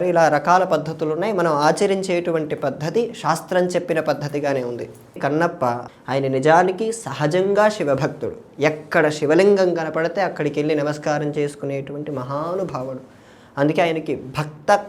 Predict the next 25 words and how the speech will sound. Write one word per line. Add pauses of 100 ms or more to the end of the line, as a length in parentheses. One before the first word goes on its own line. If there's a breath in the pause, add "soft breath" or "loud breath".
(140)
కన్నప్ప
అనేటువంటి
పేరు
రావటానికి (300 loud breath)
ఏదో
అప్పటికప్పుడు
ఏదో
శివలింగం
చూసి (320 loud breath)
కంటిలో
నుంచి
నీళ్లు
కా-,
రక్తం
కారుతుంటే
కన్ను
తీసి
పెట్టగలిగినటువంటి
గుడ్డివాడు
కాదు.
అతడికి
సహజంగా
భక్తి
ఉన్నటువంటి
కన్నప్ప.